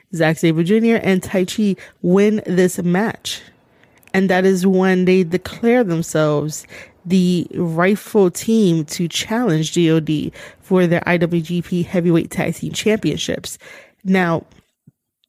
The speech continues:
the finish is the only thing that didn't sit very well with me because it fell flat. There was, like, no urgency heading towards the ending of the match,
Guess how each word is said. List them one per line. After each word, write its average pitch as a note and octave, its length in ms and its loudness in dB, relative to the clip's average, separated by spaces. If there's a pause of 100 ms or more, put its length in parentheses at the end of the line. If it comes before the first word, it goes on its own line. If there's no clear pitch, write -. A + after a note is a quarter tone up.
(920)
the F#3+ 140 -2
finish C4+ 440 0
is F#3+ 140 2
the F#3 140 -8
only F#3+ 180 2
thing G3 180 2
that F3 160 2
didn't F#3 280 0
sit F#3 260 0
very E3+ 260 2
well D#3+ 300 2
with G3+ 140 2
me G#3 160 2
because F#3+ 340 -2
it D#3+ 80 -6
fell E3 260 -2
flat. - 680 -4 (400)
There F#3 140 4
was, E3+ 200 2
like, E3 400 -2
no F3 320 0
urgency F3+ 920 0 (140)
heading F3 400 0
towards E3 540 0
the D#3+ 280 -2 (360)
ending G3 360 2
of F3+ 120 0
the E3 60 -2
match, - 560 -4